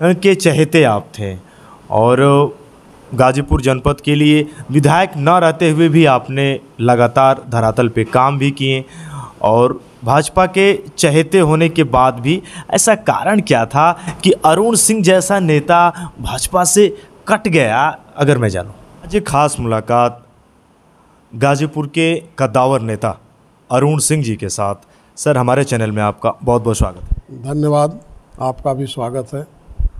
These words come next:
Speaker 2: पहली बात तो मैं विधायक हुआ नहीं, लेकिन नेता ज़रूर बना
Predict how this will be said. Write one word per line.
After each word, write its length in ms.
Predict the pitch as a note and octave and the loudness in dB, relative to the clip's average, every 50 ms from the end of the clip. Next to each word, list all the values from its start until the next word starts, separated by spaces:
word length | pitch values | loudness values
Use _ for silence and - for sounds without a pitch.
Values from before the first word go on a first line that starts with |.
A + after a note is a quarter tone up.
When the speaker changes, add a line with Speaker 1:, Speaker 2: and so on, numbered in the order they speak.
| - - _ - - - - - - | -12 -12 _ -14 -12 -8 -6 -2 2
Speaker 2:
पहली 200 | - D#3+ F3+ G3+ | 4 6 6 6
बात 220 | G3+ G3 G3 F#3+ | 6 4 4 2
तो 80 | - G3+ | 2 4
मैं 120 | F#3+ F#3+ | 4 4
विधायक 400 | F#3 F3+ F3 D#3+ D#3+ E3 F3 F3+ | 4 4 4 4 4 4 4 2
हुआ 220 | F3+ F3 D#3+ E3+ E3+ | 2 2 2 2 2
नहीं, 240 | F3 E3 D#3+ F#3+ B3+ - - - - - - _ - - - - - - - - - - - - - - - - - - - - - - - - - - - | 2 0 0 -2 -4 -6 -12 -20 -20 -20 -20 _ -20 -20 -20 -20 -20 -20 -20 -20 -20 -20 -20 -20 -20 -20 -20 -20 -20 -20 -20 -20 -20 -20 -20 -20 -20 -4 0
लेकिन 320 | D3+ D3+ E3 D#3+ D3+ G#3 G3 | 4 4 4 4 4 4 4
नेता 280 | F#3+ F#3+ F#3+ A3+ G#3+ | 4 4 4 4 4
ज़रूर 300 | G3+ G3 G3 F#3 G#3+ A3 | 4 4 4 4 4 4
बना 280 | G3+ G#3 G3+ G3+ A3 A#3+ | 4 4 4 4 2 0